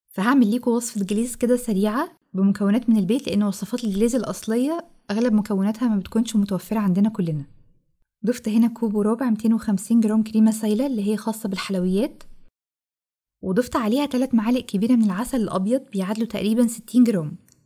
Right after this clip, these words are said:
في الأصل أو الوصفة الأصلية بنضيف عسل جلوكوز، لكن حبيت أستخدم حاجة متوفرة عندنا كلنا وهي عسل النحل. قلبتهم مع بعض وعلى الميكرويف يسخنوا كويس. أهم حاجة ما يوصلوش قوي لمرحلة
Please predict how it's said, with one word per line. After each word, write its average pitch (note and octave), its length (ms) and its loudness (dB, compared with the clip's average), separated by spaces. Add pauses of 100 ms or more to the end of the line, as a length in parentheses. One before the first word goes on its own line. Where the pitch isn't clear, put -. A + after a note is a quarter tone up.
في - 100 -8
الأصل - 440 -4
أو F3 120 -4
الوصفة G#3+ 360 -4
الأصلية A#3 460 -4
بنضيف G#3 460 -2
عسل A3+ 280 -4
جلوكوز، F3+ 520 -4 (680)
لكن A3 260 0
حبيت A3+ 320 -2
أستخدم A#3 400 0
حاجة A#3 180 0
متوفرة A3+ 460 0
عندنا A3 280 4
كلنا A#3+ 380 2
وهي G#3+ 240 0
عسل A3+ 280 -2
النحل. F#3+ 360 0 (880)
قلبتهم A3 440 2
مع G#3+ 120 2
بعض B3 260 0
وعلى A3 240 0
الميكرويف G#3 640 0
يسخنوا A3+ 340 2
كويس. F#3 500 -4 (280)
أهم A3+ 160 4
حاجة C4 280 0
ما C4 100 6
يوصلوش G3+ 520 -2
قوي B3 220 0
لمرحلة A3+ 400 2